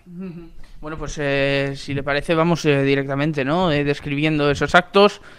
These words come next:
Eh, son, eh, cinco actos en cinco días diferentes, eh, si no me equivoco. Bueno,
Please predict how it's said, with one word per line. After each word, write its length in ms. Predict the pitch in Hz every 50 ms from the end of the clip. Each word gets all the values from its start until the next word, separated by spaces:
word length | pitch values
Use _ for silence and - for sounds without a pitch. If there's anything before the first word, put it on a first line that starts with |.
| - - -
Eh, 220 | - 135 131 131 127
son, 440 | - - 156 160 165 160 160 156 156
eh, 320 | 151 147 147 143 143 143 139
cinco 380 | - - 180 190 180 180 175
actos 520 | 170 175 - - - 175 165 156 - - -
en 720 | - 156 156 151 147 147 143 143 143 143 143 143 139 139 139
cinco 300 | - 180 180 170 170 156
días 200 | 151 151 147 143
diferentes, 640 | - 156 139 151 160 190 196 185 202 202 196 - -
eh, 260 | 160 139 143 143 143 143
si 100 | 160 160
no 80 | 165
me 80 | 175 170
equivoco. 500 | 160 160 180 190 202 196 - 208 208 214 - - - - - - - - - - - - _ _ _
Bueno, 320 | 180 185 190 208 226 -